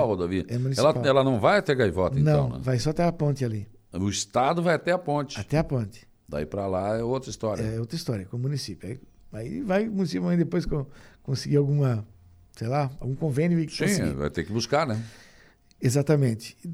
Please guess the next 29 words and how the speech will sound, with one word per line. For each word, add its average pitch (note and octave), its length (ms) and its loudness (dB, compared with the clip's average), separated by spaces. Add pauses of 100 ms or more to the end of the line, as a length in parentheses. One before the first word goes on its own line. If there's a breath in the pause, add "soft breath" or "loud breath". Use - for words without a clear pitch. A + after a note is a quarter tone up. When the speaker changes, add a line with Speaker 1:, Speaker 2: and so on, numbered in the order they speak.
(240)
Speaker 1:
Estamos G#3 380 4
agora E3 320 8
fazendo, D#3 720 2
já, B2+ 360 2 (100)
aliás, B2+ 420 0
praticamente D3+ 420 0
já F#3+ 120 8
terminamos. F#3+ 420 4
Tem - 140 -2
alguns G4 300 -2
detalhes A3 300 6
disso F#3+ 160 0
que F#3 120 -4
falta, D3+ 340 2
de, B2 80 -6 (400)
de B2 300 -2 (140)
Jacinto G#3 680 2 (320 loud breath)
a C3 120 4
Ermo, A3 400 8 (540)
foi B2 280 -2 (360)
todo G#3 280 2
feito F3 360 2
a C#3 60 2
parte, C#3 540 0 (380 loud breath)
é, A#2 680 -2
de G#2+ 100 -2
remendo D3 500 0 (160)
fu-, - 240 -12
profundo D#3 720 0